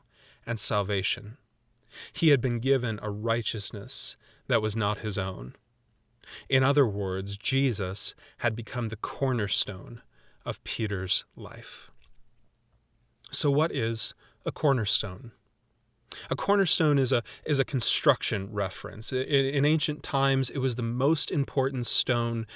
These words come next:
that somebody would purchase as they began to build a structure. It was the first one that was laid. The borders of the structure were going to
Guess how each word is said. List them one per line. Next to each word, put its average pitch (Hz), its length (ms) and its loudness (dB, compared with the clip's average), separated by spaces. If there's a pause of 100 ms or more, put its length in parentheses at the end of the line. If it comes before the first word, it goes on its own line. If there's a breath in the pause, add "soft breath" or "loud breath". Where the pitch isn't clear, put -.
(140 loud breath)
that 120 160 -2
somebody 131 340 2
would 120 220 0
purchase 113 480 -2
as 120 100 -2
they 117 80 -2
began 113 320 0
to 107 80 -2
build 101 400 0 (260 loud breath)
a - 80 -4
structure. - 560 0
It 107 80 -4
was 117 120 -4
the 110 100 0
first - 460 2
one 147 200 2
that 127 140 -2
was 107 160 -4
laid. 131 500 0 (280 loud breath)
The 123 80 0
borders 147 500 4
of 147 80 2
the 135 80 0
structure - 460 2
were 131 80 0
going 127 220 0
to - 80 -12